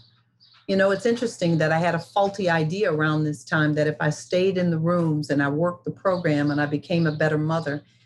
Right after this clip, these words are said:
none of my children would have this disease. Wrong. My son began to show all the behavior of this disease, and I ended up going to Al-Anon, not for those husbands, 'cause I've had three,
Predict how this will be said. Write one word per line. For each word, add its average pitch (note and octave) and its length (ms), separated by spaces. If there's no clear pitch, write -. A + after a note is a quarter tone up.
none E3+ 240
of F3 80
my D#3+ 140
children D#3 540
would C#3+ 120
have C#3+ 240
this C#3+ 220
disease. C#3+ 640
Wrong. D3 560
My D3 140
son E3+ 400
began D3+ 340
to D3 100
show D3+ 340
all D#3+ 240
the E3 100
behavior D3+ 640
of C#3+ 220
this D3+ 200
disease, C#3+ 640
and C#3+ 240
I D#3+ 200
ended D#3 320
up D3 160
going D3+ 260
to C#3+ 120
Al-Anon, C#3+ 560
not C#3+ 240
for F#3 80
those F3 280
husbands, D3 560
'cause C#3 200
I've C#3 140
had D3 280
three, E3 360